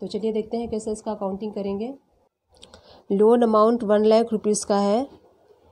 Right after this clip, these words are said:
rate of interest at the rate ten percent है, Term वन years का है, Processing fees जो है one thousand plus जीएसटी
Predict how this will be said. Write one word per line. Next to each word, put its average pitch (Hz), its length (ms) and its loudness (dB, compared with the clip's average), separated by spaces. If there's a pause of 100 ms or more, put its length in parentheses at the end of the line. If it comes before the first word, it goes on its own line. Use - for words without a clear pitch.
(960)
rate 226 320 4
of 233 200 2
interest 220 540 0
at 196 260 2
the 208 100 2
rate 233 300 0
ten 208 240 2
percent 202 420 0
है, 220 200 0 (580)
Term 240 320 6
वन 214 300 4
years 220 300 2
का 220 140 0
है, 220 240 2 (1400)
Processing 226 640 2
fees 220 380 -2
जो 214 100 2
है 208 180 2
one 202 240 2
thousand 202 440 0
plus 202 360 0
जीएसटी 202 460 -2